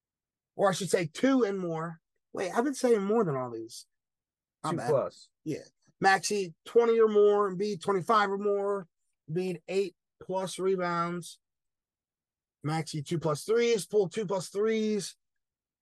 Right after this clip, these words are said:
Speaker 1: But, man, this, Tobias Harris and Kelly Oubre.
Speaker 2: I think
Speaker 1: That's all I
Speaker 2: it's
Speaker 1: need.
Speaker 2: Kelly Oubre needed, had a twelve.
Speaker 1: Yeah, it was. 'Cause he had three points after the first half. And I'm like, "Come on, you gotta pick it up."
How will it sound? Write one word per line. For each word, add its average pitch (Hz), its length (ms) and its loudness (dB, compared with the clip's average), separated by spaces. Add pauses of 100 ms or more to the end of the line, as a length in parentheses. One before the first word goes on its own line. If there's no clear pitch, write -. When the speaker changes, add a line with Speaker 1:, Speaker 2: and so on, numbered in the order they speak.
Speaker 1:
But, 147 100 0
man, 165 380 -2
this, - 640 -6
Tobias 185 600 4
Harris 226 440 2
and 180 160 -4
Kelly 190 320 0
Oubre. 135 380 -4
Speaker 2:
I - 1120 -20
think 160 140 -6
Speaker 1:
That's 151 40 -2
all 156 160 4
I 180 60 0
Speaker 2:
it's 208 80 0
Speaker 1:
need. 185 100 -2
Speaker 2:
Kelly 131 220 -2
Oubre 127 260 -4
needed, 113 300 -8
had 107 100 -6
a 101 140 -10
twelve. 107 340 -6 (1040)
Speaker 1:
Yeah, 202 240 4 (100)
it 135 80 -2
was. 143 380 0 (420)
'Cause 160 80 0
he 175 80 4
had 190 180 2
three 208 220 2
points 180 320 0
after 143 220 -6
the 135 80 -8
first 156 260 -4
half. 160 240 -2
And 143 80 -6
I'm 143 100 -6
like, 143 200 -6
"Come 262 200 2
on, 381 280 6
you 294 80 6
gotta 294 160 4
pick 302 160 -2
it 359 80 6
up." 359 140 6